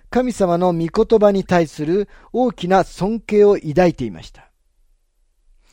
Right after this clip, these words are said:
その時の政府の多くの人たちが立派なクリスチャンでした。アメリカ独立宣言書の最初に名前が載っているジョン・ハンコックは本物のクリスチャンでした。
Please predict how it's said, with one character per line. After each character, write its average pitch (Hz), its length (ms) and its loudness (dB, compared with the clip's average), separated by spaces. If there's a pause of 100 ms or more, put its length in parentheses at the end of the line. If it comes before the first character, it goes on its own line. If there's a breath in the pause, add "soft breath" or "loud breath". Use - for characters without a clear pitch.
(180 soft breath)
そ 202 140 -4
の 226 100 2
時 220 220 -2
の 202 80 0
政 202 280 2
府 160 80 -14
の 165 120 0
多 233 240 2
く - 100 -8
の 165 80 -4
人 156 220 -6
た 147 120 -4
ち 139 140 -8
が 185 300 2 (240 soft breath)
立 180 220 -2 (100)
派 240 100 -2
な 247 160 0
ク - 140 -6
リ 190 100 -2
ス - 60 -8
チ 151 100 -4
ャ - 20 -4
ン 117 60 -10
で 95 80 -14
し - 100 -20
た。 - 200 -20 (1200 soft breath)
ア 180 140 -2
メ 226 120 4
リ 233 100 0
カ 208 160 4
独 170 280 -2
立 240 180 -4
宣 220 300 0
言 208 220 2
書 156 180 -4
の 180 160 0
最 190 300 0
初 233 180 -6
に 226 160 -2
名 190 160 2
前 208 220 2
が 185 120 4
載 170 140 -2
っ 160 40 -4
て - 260 -2
い 151 60 0
る 156 160 -2
ジ 135 160 -2
ョ 214 40 2
ン・ 190 160 -4
ハ 160 180 -2
ン 220 100 -4
コ 156 140 -4
ッ - 120 -8
ク - 100 -12
は 117 280 -6 (260 soft breath)
本 226 300 -2
物 240 220 0
の 208 120 0
ク - 160 -6
リ 175 80 0
ス - 60 -6
チ - 100 -6
ャ 107 40 -6
ン 98 60 -10
で 85 80 -18
し - 80 -20
た。 - 220 -20